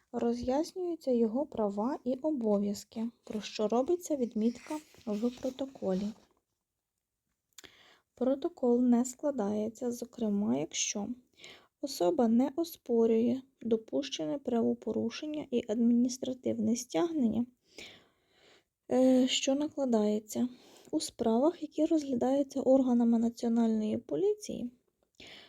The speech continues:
коли, відповідно до закону, штраф накладається і стягується,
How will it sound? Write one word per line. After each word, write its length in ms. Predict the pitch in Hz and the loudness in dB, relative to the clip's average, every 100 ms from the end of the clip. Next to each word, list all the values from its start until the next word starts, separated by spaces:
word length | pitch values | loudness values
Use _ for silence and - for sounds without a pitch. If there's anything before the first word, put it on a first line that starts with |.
| _ _ | _ _
коли, 280 | 240 302 | 2 6
відповідно 580 | 359 285 247 285 277 262 | 6 4 -2 -2 -2 -2
до 160 | 226 226 | -2 -4
закону, 640 | 233 233 302 370 339 262 254 | -6 -8 -6 -4 -2 -4 -6
штраф 560 | - - 254 277 339 - | -12 -8 -6 -4 -4 -4
накладається 880 | 240 233 220 220 254 311 302 - - | -4 -4 -4 0 0 0 -2 -6 -10
і 80 | - | -6
стягується, 880 | 247 - 220 214 240 311 359 - 392 | -6 -6 -4 -2 0 0 0 -2 -6